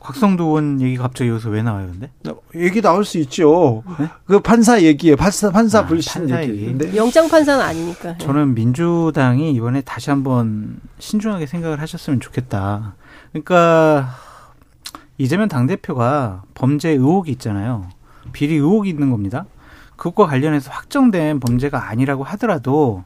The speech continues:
Speaker 1: 좋아요. 다 법률적인 문제 다 떠나서 지금 현재 나오고 있는 지지율 어떻게 해석을 해야 될 것이냐. 그런 지지율을 갖고 과연 총선 치렀을 때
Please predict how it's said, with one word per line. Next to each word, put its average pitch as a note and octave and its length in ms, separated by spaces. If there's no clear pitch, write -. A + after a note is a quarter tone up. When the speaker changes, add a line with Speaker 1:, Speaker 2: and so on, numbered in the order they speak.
Speaker 1:
좋아요. D3+ 280
다 C3+ 220
법률적인 E3 500
문제 C3 200
다 A#2 120
떠나서 E3 600
지금 F#3+ 260
현재 A3+ 320
나오고 C#3 320
있는 C#3+ 180
지지율 A#2+ 520
어떻게 G3+ 340
해석을 E3 300
해야 C3+ 120
될 A2+ 100
것이냐. G#2 560
그런 E3 320
지지율을 D#3 520
갖고 E3+ 640
과연 C3 760
총선 A3+ 340
치렀을 G#3 420
때 A2 440